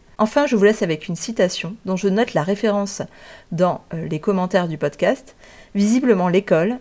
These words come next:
est toujours anti-corps et anti-émotion. Alors dans le prochain épisode, euh, je vous expliquerai pourquoi certains étudiants perdent de l'empathie pendant leurs études.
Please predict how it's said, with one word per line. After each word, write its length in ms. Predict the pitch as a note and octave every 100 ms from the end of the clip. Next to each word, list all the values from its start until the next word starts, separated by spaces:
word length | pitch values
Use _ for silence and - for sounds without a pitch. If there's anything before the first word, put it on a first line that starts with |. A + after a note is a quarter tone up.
| -
est 120 | G#3+
toujours 400 | - A3 D#3+ E3 -
anti-corps 680 | C4+ F3+ - D#3+ A3+ - _ _
et 120 | - -
anti-émotion. 880 | G#3 A3 D4 - E4+ E4 D#4+ - B3+ - _ - - -
Alors 160 | G#3 F#3+
dans 80 | F#3
le 80 |
prochain 340 | F3+ - C#4+ C4
épisode, 680 | A3+ G3 F#3 F#3+ A#3+ B3+ B3 -
euh, 260 | G3+ F#3+ F#3
je 100 | F#3
vous 80 | G3
expliquerai 760 | C4+ - G3+ - F#3+ G3+ B3+ - - -
pourquoi 480 | C#4+ - - F#3
certains 420 | F3+ F#3 - F#3 F3+
étudiants 500 | A#3 A3 F3+ F#3 G3
perdent 380 | - G3 G#3+
de 100 | F3+
l'empathie 560 | E3 G#3 A3+ F#3+ - E3
pendant 300 | - D3+ E3+
leurs 320 | E3+ E3 D#3+
études. 560 | G3 G3 - F#3+ D3+